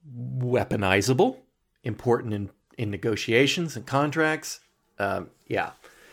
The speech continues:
So I th-, I thought that was a nice, a nice piece, uh, as well. Let's, uh, let's look at the alien races.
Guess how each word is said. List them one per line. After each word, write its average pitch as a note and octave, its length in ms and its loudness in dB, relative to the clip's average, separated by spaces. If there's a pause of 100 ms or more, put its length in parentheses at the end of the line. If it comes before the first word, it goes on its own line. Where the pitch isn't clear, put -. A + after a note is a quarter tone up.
(260)
So D3+ 140 4
I C#3 80 6
th-, C3+ 140 0
I D3 80 0
thought C#3+ 180 0
that C3 140 2
was A#2 160 0
a A#2+ 40 -2
nice, A2 380 -2 (480)
a A#2 100 -10
nice G2+ 260 -8
piece, F#2+ 400 -8 (160)
uh, F2+ 280 -8
as F#2+ 260 -12
well. E2 300 -10 (840)
Let's, E3+ 340 -8
uh, B2+ 580 4
let's D3 280 -4
look F#3 140 0
at C3 80 -4
the G#2+ 220 -4
alien A2 360 -2
races. F#2+ 760 -4